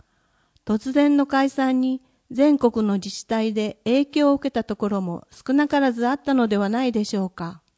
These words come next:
播磨町におきましても、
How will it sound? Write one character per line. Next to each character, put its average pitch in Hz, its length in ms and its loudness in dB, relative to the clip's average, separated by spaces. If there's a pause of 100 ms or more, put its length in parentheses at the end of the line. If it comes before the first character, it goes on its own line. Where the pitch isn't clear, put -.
(1200)
播 240 200 -2
磨 311 120 2
町 294 200 0
に 226 120 2
お 220 80 -2
き 262 120 -6
ま 262 160 0
し - 60 -14
て 226 120 -6
も、 202 260 -6